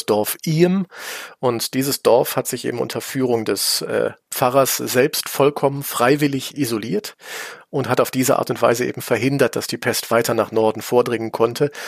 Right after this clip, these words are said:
und hat selbst damit mit einem hohen, hohen Blutzoll bezahlt. Also das ist so ein Beispiel, ähm, wie die Pest im Grunde das Gute im Menschen und die Opferbereitschaft des Menschen für andere Menschen, ähm, tatsächlich katalysieren kann.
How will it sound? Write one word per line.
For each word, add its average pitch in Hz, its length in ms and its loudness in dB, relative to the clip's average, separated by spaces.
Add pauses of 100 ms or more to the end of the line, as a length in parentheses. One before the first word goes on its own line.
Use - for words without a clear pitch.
(100)
und 135 140 -2
hat 107 100 0
selbst 117 380 2
damit 113 320 2
mit 113 100 0
einem 101 260 -4
hohen, 123 300 2
hohen 117 240 0
Blutzoll - 460 -2
bezahlt. - 560 -4 (440)
Also 113 160 2
das 101 180 2
ist 127 80 -2
so 117 80 2
ein 104 120 2
Beispiel, 104 800 0
ähm, 64 340 -8
wie - 100 -6
die 120 100 -6
Pest - 280 0
im 127 100 -6
Grunde 117 220 2
das 117 200 2
Gute 156 260 0
im 95 160 2
Menschen 107 560 0
und - 180 -8
die - 120 -10
Opferbereitschaft 113 840 2
des - 140 -4
Menschen 113 340 2
für 147 300 4
andere 127 320 2
Menschen, 95 480 0 (640)
ähm, 107 460 2 (180)
tatsächlich - 480 -2
katalysieren 110 640 -2
kann. 147 320 0